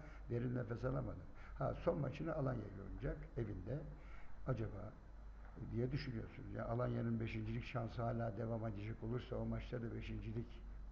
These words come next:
kazanıp da kazanabilecekse, o maçta çok hedefli bir takımla oynamış olur Ankara Gücü. İkisini de kaybetmesi, hatta Ankara Gücü'nün bir puan alması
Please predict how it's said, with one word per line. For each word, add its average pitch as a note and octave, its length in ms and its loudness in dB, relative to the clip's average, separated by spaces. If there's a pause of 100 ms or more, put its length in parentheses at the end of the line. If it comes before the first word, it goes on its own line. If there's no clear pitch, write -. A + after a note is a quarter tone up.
(220)
kazanıp A#2 500 2
da G#2+ 120 0 (200)
kazanabilecekse, G2+ 880 -2 (760)
o C3+ 80 2
maçta A2+ 340 0
çok C3+ 180 0 (380)
hedefli A2 340 -2
bir G#2+ 200 -2 (460)
takımla G#2+ 360 -2
oynamış G#2+ 440 -2
olur G#2 180 -6
Ankara G#2+ 340 -4 (120)
Gücü. D#3 240 -2
İkisini C#3+ 440 0
de C#3 120 2
kaybetmesi, G#2+ 680 0
hatta B2+ 300 2
Ankara B2+ 320 4
Gücü'nün A2+ 340 0 (360)
bir D#3+ 80 6
puan G#2+ 320 2
alması G2+ 440 -4